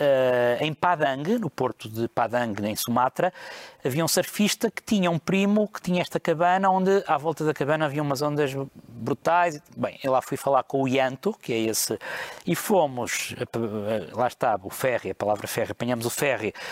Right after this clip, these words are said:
da noite para as Mentawai, para a ilha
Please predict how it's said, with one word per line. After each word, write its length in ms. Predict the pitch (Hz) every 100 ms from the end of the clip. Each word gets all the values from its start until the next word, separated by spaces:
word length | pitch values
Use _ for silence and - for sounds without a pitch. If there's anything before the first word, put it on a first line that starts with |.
| - -
da 100 | 127
noite 320 | 135 151 - -
para 680 | 151 139 135 123 117 - -
as 320 | 123 101 -
Mentawai, 920 | 127 123 - 113 120 117 120 160 208 _ _ _
para 140 | 131 117
a 60 |
ilha 300 | 120 113 120